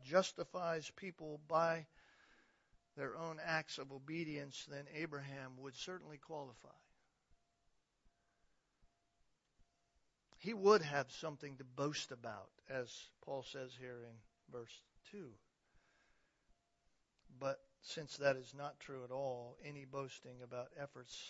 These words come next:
only carries weight with men. It only impresses men. But it has no weight with God. So Paul says, "Not before God." He, he, he can claim those things, but not before God.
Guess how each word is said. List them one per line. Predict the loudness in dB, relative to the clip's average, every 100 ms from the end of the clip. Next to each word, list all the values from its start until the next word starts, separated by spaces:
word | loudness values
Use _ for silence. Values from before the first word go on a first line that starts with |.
| -14 -18 _ _ _ -20 -20 -20 -20 -20 _ _ _ -20 -6
only | -4 -4
carries | -2 0 0 2
weight | 0 0
with | -4 -6
men. | -6 -6 -10 -18
It | -12
only | -10 -10 -10 -12 -12
impresses | -14 -6 -4 -4 -8 -14 -12
men. | -12 -12 -18 _ _ _ _ _ _ -20 _ _ _ _ _ _ _ -20 _ _ _ _ _ _ -20 -20 _
But | -14
it | -10 -8
has | -8 -8
no | -10
weight | -10 -10 -12
with | -14
God. | -10 -6 -6 -8 -12 _ _ -20
So | -20 -8
Paul | -6 -6 -8
says, | -10 -10
"Not | -10 -12
before | -12 -14 -14 -8
God." | -8 -8 -10
He, | -14 -14
he, | -16 -18 -20 -20 -20 -12
he | -12
can | -12 -14
claim | -10 -8
those | -8 -10 -12
things, | -12 -12 -14 -12
but | -14 -14 _ _ _ -14
not | -12 -12
before | -12 -12 -2
God. | 4 4